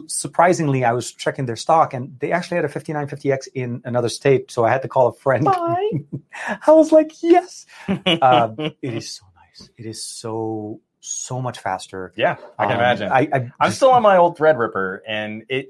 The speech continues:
Speaker 2: it, I, like, I'm not
Speaker 1: You, you
Speaker 2: maxing
Speaker 1: took
Speaker 2: out the raw capability of this, but I, I do feel like probably not anytime this year, but maybe into next year, um, switching for faster C P, uh,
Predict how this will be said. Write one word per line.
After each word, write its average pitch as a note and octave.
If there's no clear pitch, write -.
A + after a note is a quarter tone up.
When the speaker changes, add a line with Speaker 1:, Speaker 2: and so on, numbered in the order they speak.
Speaker 2:
it, C#3
I, B2+
like, C#3
I'm C3+
not F#3+
Speaker 1:
You, B3+
you -
Speaker 2:
maxing F3+
Speaker 1:
took C#3
Speaker 2:
out B2+
the A2
raw G#2
capability A#2
of D3+
this, F3
but A#2
I, A2
I A#2
do B2+
feel A#2
like G2
probably A#2+
not F#2+
anytime F#2+
this F2
year, E2+
but F#2
maybe G2+
into F#2+
next F2
year, E2
um, F2
switching C3
for G#2
faster G2
C G2+
P, G2+
uh, G2+